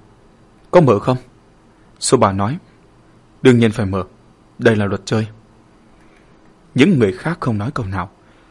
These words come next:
Căn phòng yên tĩnh tới độ như không có ai tồn tại. Mà bên ngoài, giọng nói nghe đầy vẻ nóng nảy của số một vọng vào. "Mau mở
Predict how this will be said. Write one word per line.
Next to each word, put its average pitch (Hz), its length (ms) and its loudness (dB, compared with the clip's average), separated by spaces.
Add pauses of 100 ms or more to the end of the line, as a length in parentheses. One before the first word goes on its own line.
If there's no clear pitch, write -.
(180)
Căn 196 140 6
phòng 107 220 0
yên 117 200 -4
tĩnh 151 180 -4
tới 170 140 -4
độ 101 240 -4 (220)
như 123 180 2
không 113 260 -4
có 80 120 -8
ai 107 140 -8
tồn 98 180 -10
tại. 107 200 -12 (1080)
Mà 113 200 6
bên 123 200 -2
ngoài, 101 240 -2 (520)
giọng 123 260 6
nói 135 340 2
nghe 170 140 0
đầy 120 140 2
vẻ 101 180 -2
nóng 107 260 -6
nảy 101 140 -2
của - 140 -6
số - 160 0
một 104 200 -4
vọng 107 160 -2
vào. 92 200 -2 (2000)
"Mau 131 120 6
mở 120 120 4